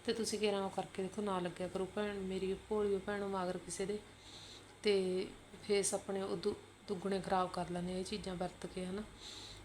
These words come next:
ਤੇ ਸਭ ਤੋਂ ਵਧੀਆ ਚੀਜ਼ ਆ ਜੇ ਕਿਸੇ ਨੇ ਲਾਉਣੀ ਆ, ਪਰ ਮੈਂ ਨਹੀਂ ਇਹ ਜਿਹਾ ਕੁਛ ਕਦੇ ਵੀ ਵਰਤਿਆ, ਹਨਾ। ਕੋਈ ਜਿਵੇਂ ਅੱਗੇ ਆਪਣੇ ਘਰੇ ਹਲਦੀ ਹੁਲਦੀ, ਬੇਸਣ ਬੂਸਣ, ਇਹ ਚੀਜ਼ ਵਿੱਚ ਕਰੀਮ ਕਰੂਮ ਪਾ ਕੇ ਵਰਤ ਲੈਂਦੇ ਆ, ਉਹ ਵੀ ਸਭ ਤੋਂ ਵਧੀਆ ਚੀਜ਼ ਆ, ਹਨਾ। ਤੇ ਪਰ ਜਿਹੜੀ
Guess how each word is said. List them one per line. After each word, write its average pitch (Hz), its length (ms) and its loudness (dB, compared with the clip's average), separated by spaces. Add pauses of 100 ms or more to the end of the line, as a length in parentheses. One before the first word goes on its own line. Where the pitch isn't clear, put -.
(300)
ਤੇ 233 80 0
ਸਭ 214 220 6
ਤੋਂ 254 260 4
ਵਧੀਆ 233 440 2
ਚੀਜ਼ 226 360 2
ਆ 214 120 8
ਜੇ 214 180 6
ਕਿਸੇ 214 240 0
ਨੇ 208 120 0
ਲਾਉਣੀ 208 240 4
ਆ, 208 40 2
ਪਰ 208 160 -2
ਮੈਂ 208 260 2
ਨਹੀਂ 196 200 2
ਇਹ 190 120 4
ਜਿਹਾ 214 120 0
ਕੁਛ 214 260 -6
ਕਦੇ 202 240 2
ਵੀ 208 80 4
ਵਰਤਿਆ, 202 360 0
ਹਨਾ। 208 200 -2 (580)
ਕੋਈ 240 160 8
ਜਿਵੇਂ 220 320 6
ਅੱਗੇ 202 240 6
ਆਪਣੇ 202 300 4
ਘਰੇ 220 240 2
ਹਲਦੀ 202 340 4
ਹੁਲਦੀ, 214 260 4
ਬੇਸਣ 202 320 4
ਬੂਸਣ, 190 340 0
ਇਹ 196 140 2
ਚੀਜ਼ 214 260 0 (720)
ਵਿੱਚ 202 220 0
ਕਰੀਮ 202 300 4
ਕਰੂਮ 202 260 2
ਪਾ 196 160 2
ਕੇ 196 140 0
ਵਰਤ 190 260 0
ਲੈਂਦੇ 190 260 2
ਆ, 190 40 4
ਉਹ 190 140 4
ਵੀ 196 100 2
ਸਭ 196 280 2
ਤੋਂ 202 80 0
ਵਧੀਆ 185 280 0
ਚੀਜ਼ 196 300 -2
ਆ, 175 140 -2
ਹਨਾ। 196 120 -4 (680)
ਤੇ 226 60 -8
ਪਰ 208 180 2
ਜਿਹੜੀ 208 240 6